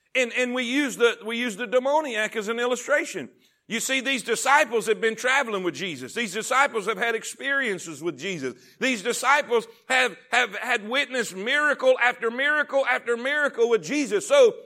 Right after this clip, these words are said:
they knew Jesus better. They had more experiences with Jesus. Uh, they had seen more miracles than the demoniac did. The demoniac had seen one miracle. His experience of a miracle was his own. But yet, guess what?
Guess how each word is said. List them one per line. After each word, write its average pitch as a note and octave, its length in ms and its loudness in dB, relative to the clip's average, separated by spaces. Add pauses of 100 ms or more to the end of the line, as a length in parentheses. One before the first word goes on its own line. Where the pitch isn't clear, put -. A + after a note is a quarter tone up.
they G#3+ 160 2
knew C4 260 2
Jesus G3 460 -2
better. F3 400 2 (160)
They A3+ 120 2
had B3 200 2
more C4 240 6
experiences C4+ 760 0
with E3+ 160 -2
Jesus. F3 400 -2 (220)
Uh, A3+ 260 6
they B3 140 2
had B3 160 4
seen C4+ 280 -2
more C4+ 260 6
miracles A#3+ 720 2 (200)
than B3 220 8
the B3 100 4
demoniac A3 800 2
did. G#3+ 260 6 (180)
The A#3+ 100 -2
demoniac C4 600 4
had A#3 120 -2
seen D4 260 -2
one E4+ 280 4
miracle. F3+ 560 2
His A3+ 220 0
experience C#4 580 0
of B3+ 100 2
a B3 80 -2
miracle B3 420 4
was C4 200 8
his C#4 180 0
own. C#4+ 380 6 (200)
But F3 160 6
yet, A#3+ 360 4
guess A3+ 200 2
what? C4+ 320 4